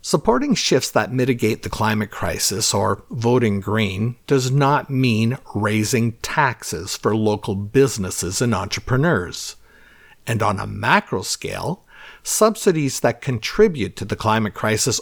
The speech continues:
are shifted to programs that solve the climate crisis. It doesn't mean that an industry has to lose subsidies. They are just as welcome to be part of the solution and reinvent themselves.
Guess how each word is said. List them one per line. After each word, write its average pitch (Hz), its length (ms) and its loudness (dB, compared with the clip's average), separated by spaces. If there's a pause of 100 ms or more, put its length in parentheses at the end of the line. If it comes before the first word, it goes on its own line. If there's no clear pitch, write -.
are 135 160 2
shifted 147 760 -2 (400)
to 127 100 -4
programs 101 720 -2
that 165 260 0
solve 120 760 0
the 110 120 -6
climate 92 440 -4
crisis. - 800 -6 (560)
It 143 260 0
doesn't 170 400 4
mean 156 360 2
that 131 180 2
an 123 160 0 (120)
industry 151 680 2
has 143 400 0
to 170 140 2
lose 160 340 4
subsidies. 175 760 -2 (140)
They 156 460 2
are 101 320 -2 (140)
just 220 320 0
as 185 160 0
welcome 127 400 0
to 151 100 -2
be 165 140 2
part 120 300 -2
of 117 80 -4
the 120 100 -2
solution 139 600 2
and 131 200 0
reinvent 113 720 0
themselves. - 1000 -2